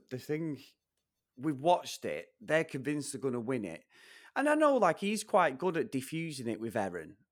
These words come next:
And you're right. It's not the end of the world, Dave. Look, the hell, Dave, I've been married twenty-two years. There's still women that I find attractive. It doesn't necessarily mean you're gonna go and react to it. You know what I mean? It's not,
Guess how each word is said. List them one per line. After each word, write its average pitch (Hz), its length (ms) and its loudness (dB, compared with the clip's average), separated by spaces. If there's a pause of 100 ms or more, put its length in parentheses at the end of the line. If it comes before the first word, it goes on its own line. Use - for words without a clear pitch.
(380)
And 160 140 0
you're 269 120 0
right. 156 400 2 (240)
It's 156 240 -6
not 269 180 -4
the 143 100 -2
end 135 160 0
of 104 40 -4
the 101 60 -4
world, 107 340 -2
Dave. 80 260 -8 (140)
Look, 196 280 4 (580)
the 175 80 -6
hell, 160 140 0
Dave, 107 200 -4
I've 143 80 -2
been 165 100 0
married 180 200 0
twenty-two 135 480 0
years. 135 560 0 (100)
There's 143 160 -6
still 196 320 4
women 165 300 2
that 117 120 2
I - 40 -2
find 131 300 0
attractive. 107 600 -4
It 95 100 -10
doesn't 160 260 -6
necessarily 151 600 0
mean 127 240 2
you're 123 100 -2
gonna 135 220 -2
go 127 220 -2
and 117 100 -2
react 123 420 -2
to 82 140 -6
it. 92 180 -4
You 131 80 -6
know 131 140 -2
what 135 60 -6
I 147 40 -4
mean? 151 260 0
It's 107 200 -8
not, 165 240 0